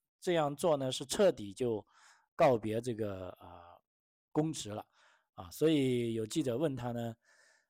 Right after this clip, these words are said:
呃，这个安德鲁斯表示呢，他说可能会在私营机构任职啊。他说：“老实说，我在公共部门工作了很长的时间啊，所以说，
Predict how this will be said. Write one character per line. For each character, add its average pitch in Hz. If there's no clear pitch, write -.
呃， 92
这 117
个 110
安 117
德 117
鲁 101
斯 -
表 95
示 -
呢， 101
他 107
说 101
可 92
能 113
会 139
在 98
私 135
营 101
机 104
构 101
任 107
职 82
啊。 90
他 110
说 110
：“老 95
实 117
说， 117
我 95
在 104
公 123
共 123
部 117
门 95
工 107
作 107
了 90
很 98
长 110
的 127
时 107
间 98
啊， 87
所 113
以 110
说， 107